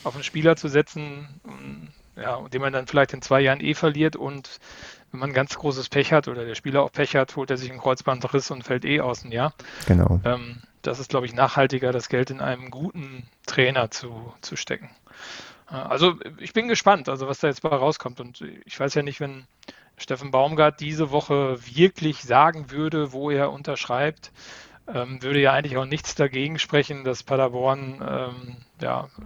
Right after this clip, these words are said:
Speaker 1: kundtut, wer denn der Nachfolger wird, wenn es denn schon einen Nachfolger sicher gibt.
Speaker 2: Richtig.
Speaker 1: Das ist, glaub ich, nochmal eine wegweisende Entscheidung, wo alle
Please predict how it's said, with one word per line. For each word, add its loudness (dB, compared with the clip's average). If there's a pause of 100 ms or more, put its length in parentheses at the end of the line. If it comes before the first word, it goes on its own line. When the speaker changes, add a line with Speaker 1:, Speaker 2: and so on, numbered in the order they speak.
(160)
Speaker 1:
kundtut, -4
wer 6
denn -2
der 2
Nachfolger 2
wird, -6 (160)
wenn -4
es -10
denn -8
schon -8
einen -6
Nachfolger 0
sicher -8
gibt. -10 (640)
Speaker 2:
Richtig. 0 (1040)
Speaker 1:
Das -14
ist, -16 (440)
glaub -2
ich, 4
nochmal 6
eine 0
wegweisende 4
Entscheidung, -2
wo -6
alle -6